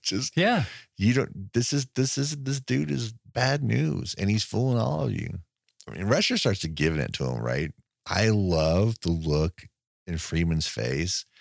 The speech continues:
Speaker 1: He's got this sarcastic, feigned expression on his
Speaker 2: Oh,
Speaker 1: face,
Speaker 2: yeah.
Speaker 1: like he's like, "Oh, yeah? Oh, oh, oh, re-, really?
Speaker 2: Oh.
Speaker 1: Oh, really? Oh,
Speaker 2: Oh.
Speaker 1: really?" It just, oh, I love the look in his
Speaker 2: Oh.
Speaker 1: face. It's so cold.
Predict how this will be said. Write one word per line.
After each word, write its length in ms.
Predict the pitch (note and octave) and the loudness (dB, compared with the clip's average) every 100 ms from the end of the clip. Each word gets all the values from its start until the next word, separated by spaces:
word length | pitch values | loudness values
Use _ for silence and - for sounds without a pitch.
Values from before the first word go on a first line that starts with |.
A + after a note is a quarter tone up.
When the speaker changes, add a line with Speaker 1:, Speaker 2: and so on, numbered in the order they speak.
| - _ | -20 _
Speaker 1:
He's 220 | - F#2 | -2 0
got 140 | - A2 | 0 2
this 140 | B2+ | 2
sarcastic, 800 | - F2+ - - F#2 G2 - E2+ | 2 0 0 -2 2 2 2 -2
feigned 420 | - - F2+ F#2+ F2+ | -4 0 2 4 2
expression 680 | D#2 - - D2+ D#2 - | -2 -6 -2 0 0 0
on 60 | F#2 | 2
his 160 | E2 - | 0 2
Speaker 2:
Oh, 40 | |
Speaker 1:
face, 220 | - A#2+ A2 | 2 4 4
Speaker 2:
yeah. 60 | |
Speaker 1:
like 220 | C2+ F#2+ - | 2 0 -2
he's 380 | D#2+ D#2 - - _ _ _ _ _ - | -2 -2 -2 -8 _ _ _ _ _ -6
like, 200 | F#2+ F#2+ - | -4 -4 0
"Oh, 80 | B2+ | 2
yeah? 260 | C3+ E3+ B3+ | 4 2 0
Oh, 180 | C#3 A3+ | -4 -4
oh, 180 | - - | -8 -6
oh, 160 | - - | -8 -4
re-, 180 | B2 C3 | -2 -2
really? 320 | - D#3+ G3+ E3 | 2 2 4 2
Speaker 2:
Oh. 40 | - | 2
Speaker 1:
Oh, 260 | E3 G3 C3 | 0 0 0
really? 240 | E3+ A3 | 2 4
Oh, 320 | D#3 G3+ B3 C#3+ | 4 4 4 4
Speaker 2:
Oh. 40 | |
Speaker 1:
really?" 420 | F3+ C4+ E4 G4 _ | 4 2 -2 -6 _
It 180 | - G#2 | -8 -4
just, 260 | - A2 - | -2 -2 -2
oh, 80 | - | -2
I 80 | G#2+ | 0
love 300 | G#2+ A#2+ A#2+ | 2 2 2
the 60 | F3 | 0
look 160 | E3 E3+ | -2 -2
in 60 | |
his 100 | - | 0
Speaker 2:
Oh. 180 | G#3+ C#4+ | 2 2
Speaker 1:
face. 480 | D4+ E3 C#4+ C#4 - | 4 4 4 2 0
It's 160 | D4 - | -4 -4
so 360 | - - D#4+ D4+ - _ | -2 -4 -8 -12 -18 _
cold. 720 | - B3+ C4 C4+ C#4+ A#3+ G3+ | -10 -4 0 2 4 2 2